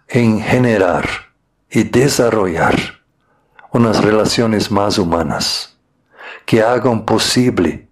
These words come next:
unas condiciones de vida digna para todos y todas, empezando por los últimos. Que la gracia de nuestro Señor Jesucristo,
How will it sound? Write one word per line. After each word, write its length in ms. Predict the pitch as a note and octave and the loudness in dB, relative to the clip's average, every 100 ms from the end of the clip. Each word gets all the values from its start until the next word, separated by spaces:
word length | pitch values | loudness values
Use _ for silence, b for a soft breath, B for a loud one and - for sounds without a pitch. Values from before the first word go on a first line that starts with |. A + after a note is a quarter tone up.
| _ B B B | _ B B B
unas 300 | C#3 B2+ A2 | 0 2 0
condiciones 640 | - A#2+ A2 - C3 A#2+ G2+ | 0 2 2 2 2 2 2
de 80 | |
vida 280 | G2+ A2 G#2 | 2 2 2
digna 640 | F2 F#2+ A2 - G2 - - _ - | 0 0 -2 -2 -6 -6 -14 _ -2
para 240 | G2 F#2 | 2 2
todos 500 | F2+ A2+ B2+ B2+ A2 | 0 0 0 2 0
y 80 | G#2+ | -2
todas, 800 | G#2 D2+ C2 - - - - - _ _ _ _ B B B B B B | -2 -2 -2 -4 -6 -6 -10 -16 _ _ _ _ B B B B B B
empezando 1120 | C3+ C3+ - - A2 - G#2 F#2+ G2 A2+ - _ _ _ _ | 0 2 0 0 0 0 -2 -2 -4 -4 -12 _ _ _ _
por 240 | - F#2 | -4 0
los 300 | F2+ F2+ - G2+ | 2 2 0 -2
últimos. 960 | F2 - - - - - - - - - - - - _ _ _ _ _ _ _ _ _ _ - B B | -2 -4 -8 -6 -6 -6 -8 -10 -14 -18 -18 -18 -18 _ _ _ _ _ _ _ _ _ _ -18 B B
Que 100 | - | 2
la 80 | A2+ | 4
gracia 360 | G2+ A#2+ - G#2 | 4 4 2 2
de 100 | G2 | 2
nuestro 400 | G2 G2 - - | 2 0 -2 -4
Señor 400 | - G2 G#2 F#2+ | -2 0 0 0
Jesucristo, 880 | G2+ F2+ G2+ - B2 C3+ - - | -2 -2 -4 0 2 2 0 -8